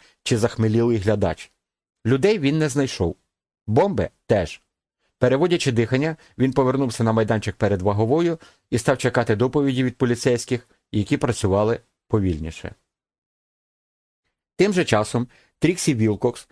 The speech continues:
що блукав іпподромом, втілював у життя свою геніальну, але дуже кепсько продуману ідею.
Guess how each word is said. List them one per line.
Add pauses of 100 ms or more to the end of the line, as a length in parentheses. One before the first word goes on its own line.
(180)
що
блукав
іпподромом, (200)
втілював
у
життя
свою
геніальну, (220)
але
дуже (800)
кепсько
продуману
ідею.